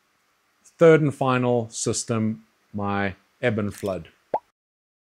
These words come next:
I'll give you a bit of a spoiler. This is my favorite system. It has been for a very long time, and this year doing this process has just proven it. Sorry, I'm over here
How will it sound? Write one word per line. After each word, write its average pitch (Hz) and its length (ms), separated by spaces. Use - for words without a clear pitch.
I'll 139 60
give 151 120
you 143 60
a - 20
bit 123 120
of 113 60
a 110 40
spoiler. 110 440
This 117 180
is 107 100
my 110 140
favorite 101 420
system. 98 420
It 92 100
has 107 200
been 107 200
for 113 140
a 107 40
very 110 200
long 110 220
time, 139 460
and 104 480
this 110 240
year 104 320
doing 113 220
this - 400
process 127 560
has 101 300
just 107 180
proven 104 300
it. 87 240
Sorry, 110 300
I'm 113 320
over 117 160
here 120 300